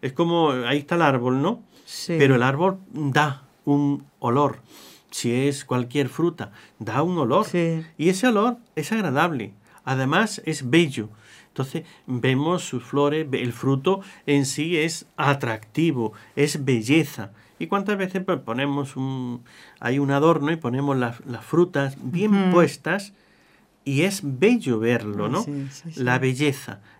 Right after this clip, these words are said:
Speaker 1: el olor, el sabor, el alimento.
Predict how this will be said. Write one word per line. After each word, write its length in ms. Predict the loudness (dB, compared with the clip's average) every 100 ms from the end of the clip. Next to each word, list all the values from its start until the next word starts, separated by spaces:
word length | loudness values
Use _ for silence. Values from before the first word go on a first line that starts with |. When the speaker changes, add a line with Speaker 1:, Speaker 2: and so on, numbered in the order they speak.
| _ -4
Speaker 1:
el 180 | 0
olor, 520 | 2 4 6 6 4 -8 -20 _ -4
el 200 | 0 0
sabor, 720 | -2 -2 2 4 4 4 -2 -20 _ -4
el 380 | 0 0 -2 -4
alimento. 800 | -2 0 2 2 2 0 -4 -16